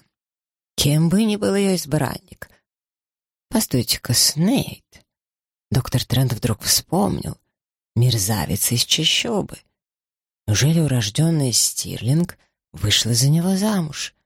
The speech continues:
И как семейство позволило ей? Вероятно, здесь и кроется разгадка. Она поспешила с замужеством, а теперь раскаивается —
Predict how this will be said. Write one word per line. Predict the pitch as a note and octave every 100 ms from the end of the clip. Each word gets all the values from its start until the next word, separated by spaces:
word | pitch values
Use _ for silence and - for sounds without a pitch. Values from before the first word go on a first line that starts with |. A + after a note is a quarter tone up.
| _ _ _ _ -
И |
как | - A2
семейство | - B2+ B2+ E3+ G#3 - C3
позволило | A#2 A#2+ A2+ A#2 -
ей? | F2+ D2+ - _ _ _ _ _ _ _ _ _ -
Вероятно, | A2+ G#2+ A2
здесь | - G#2+ -
и |
кроется | - D3 F#3 G#3+ - C3
разгадка. | A#2+ A#2 - G#3 - - - - _ _ _ _ _ _ _ _
Она | C3+ E3 G3+
поспешила | F3 - - F#3 E3+
с | D3+
замужеством, | D3 D#3+ G3+ B2 - A#2 A2
а | A#2+
теперь | - - D#3 E3
раскаивается — | C3 - - F3 G#3 F#3 - - - -